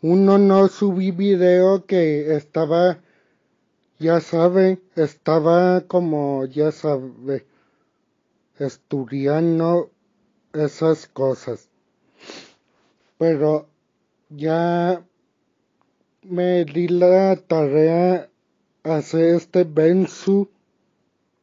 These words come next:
y ya que el lunes no voy a la escuela por compromiso de maestras.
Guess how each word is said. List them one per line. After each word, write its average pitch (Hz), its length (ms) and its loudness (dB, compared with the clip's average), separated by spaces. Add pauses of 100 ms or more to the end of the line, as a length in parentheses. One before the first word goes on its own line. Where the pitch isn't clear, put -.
(1700)
y 160 140 -12 (120)
ya 160 380 0
que 156 1200 2
el 143 500 -4
lunes 170 400 2
no 151 240 0
voy 151 380 2
a 160 560 0
la 131 500 -6
escuela 151 880 -2 (1000)
por 143 280 -2
compromiso 143 1120 -4
de 139 800 2 (440)
maestras. 131 1000 -8